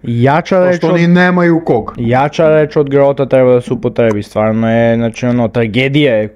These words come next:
Speaker 1: šta se radi s igračima.
Speaker 2: Tragedija je.
Speaker 1: Znači, igrači se tretiraju kao da su ebem liga. Lagano, ajde, će, možeš,
Speaker 2: To ti
Speaker 1: bre.
Speaker 2: posao, druže.
Speaker 1: Ma razumeš, da.
Speaker 2: Da, putuj. A,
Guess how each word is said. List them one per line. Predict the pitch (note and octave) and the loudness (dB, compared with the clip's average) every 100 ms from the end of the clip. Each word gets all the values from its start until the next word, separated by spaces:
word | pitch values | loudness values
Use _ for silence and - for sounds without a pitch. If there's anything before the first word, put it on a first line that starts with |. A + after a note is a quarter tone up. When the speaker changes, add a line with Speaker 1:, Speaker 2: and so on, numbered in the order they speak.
| A2 | -14
Speaker 1:
šta | - A#2 | -8 -6
se | - | -4
radi | A#2+ A2+ A2 | -2 -2 -4
s | - | -6
igračima. | A2+ A2 | -4 0
Speaker 2:
Tragedija | A2+ A2 G#2 G#2 | 0 0 0 -4
je. | C#3 - - | -8 -18 -4
Speaker 1:
Znači, | C#3+ D#3+ | -2 0
igrači | C#3+ E3 G#3+ A#3+ | 0 0 0 -2
se | B3 | -2
tretiraju | A3 G#3+ G#3+ A3 A3 A3+ | 2 0 2 2 2 2
kao | - F#3+ G3 | 2 2 2
da | G3 | 0
su | G3+ G#3 | 0 0
ebem | F#3 F#3+ F3+ | 2 0 0
liga. | C3+ A#2 G#2+ - - _ _ _ _ - - F3+ | 0 0 -2 -12 -20 _ _ _ _ -20 -16 -2
Lagano, | G3+ G#3+ F#3+ B2 | 0 2 2 2
ajde, | B2 G#2+ | 0 0
će, | D3 | 0
možeš, | E3 D3+ | 2 2
Speaker 2:
To | E3+ | 0
ti | F#3+ | 0
Speaker 1:
bre. | - | 0
Speaker 2:
posao, | F3+ - C#3 | 0 0 -6
druže. | A#2+ A2 - - | -6 -8 -12 -8
Speaker 1:
Ma | C3+ | -2
razumeš, | D3+ D#3 D3+ A#2 A#2 | 0 2 0 -2 0
da. | C3 G#2+ | 0 0
Speaker 2:
Da, | A2 A#2 A#2 G#2+ G#2 | 0 0 0 0 -2
putuj. | - A2+ C#3+ A2+ - _ _ _ _ _ _ _ _ _ _ _ _ | -4 -2 -2 -2 -6 _ _ _ _ _ _ _ _ _ _ _ _
A, | B2 | 0